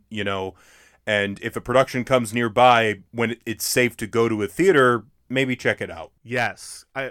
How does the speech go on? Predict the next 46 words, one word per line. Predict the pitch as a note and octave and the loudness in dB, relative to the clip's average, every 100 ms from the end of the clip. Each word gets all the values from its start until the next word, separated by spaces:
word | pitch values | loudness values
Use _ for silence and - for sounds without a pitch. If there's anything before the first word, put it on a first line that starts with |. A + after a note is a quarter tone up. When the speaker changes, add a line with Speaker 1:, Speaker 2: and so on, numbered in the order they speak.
| - | -12
Speaker 2:
the | C#3+ C3 | -12 -10
moment | C3 D3 F#3 F3+ | -6 -4 -4 -4
I | D#3 | -6
hear | C#3+ D3 | -6 -8
Beetlejuice | B2+ B2+ B2 A#2 A#2 - | -8 -8 -8 -8 -10 -12
is | A#2 | -16
coming, | - G#2+ G#2 G2+ A2 _ _ _ _ _ | -12 -10 -10 -12 -18 _ _ _ _ _
um, | A2 G#2+ G#2+ | -4 -2 -2
if | |
they | - | -4
decide | A2 A2 G#2+ G#2+ G#2 | -4 0 0 0 -2
to, | - | -6
like, | G2+ F#2+ F#2+ _ _ | -6 -6 -8 _ _
do | G#2+ G#2+ | -4 -2
a, | G#2 G2 G2 _ - | -2 -2 -6 _ -10
do | G#2+ | -8
a | G2+ _ _ _ _ _ | -8 _ _ _ _ _
play | - A#2 G#2+ | -6 -2 -2
of | G#2 | -2
it, | G#2+ F#2+ - | -6 -6 -10
uh, | G#2 G2 | -10 -10
close | - G#2 - | -8 -8 -8
to | G#2 | -12
me, | G2 | -10
I'm | G2 G#2 | -10 -10
going | G2 F#2+ | -10 -10
to | F#2+ | -14
see | - G2 | -14 -14
it, | F#2 - | -14 -14
no | G2 G2 F#2 | -14 -14 -14
question | - F2+ F2 - E2 | -16 -18 -16 -20 -18
asked. | F2 D2+ - _ _ _ _ | -18 -20 -20 _ _ _ _
'Cause | G#2 G2 - - | -10 -10 -14 -8
the, | A#2+ A#2 G#2+ | -2 -2 -2
the | B2 | -6
show | - G#3 B3 C#3+ | -2 2 2 0
is | A#2 | -4
really | B2+ A#2+ | -4 -4
good. | A#2 | -4
First | G#3 A3+ | -4 -2
of | E3 | 2
all, | C#3 A#2 - - _ - | 4 2 0 -20 _ -6
um, | A#2 A#2 A2 - _ - | -2 -2 -2 -10 _ -4
uh, | A2+ A2 | -2 0
Alex | C3 D#3 - | 2 2 -2
Brightman, | - A#2+ A#2+ G#2 F#2+ | -2 -2 -2 -6 -8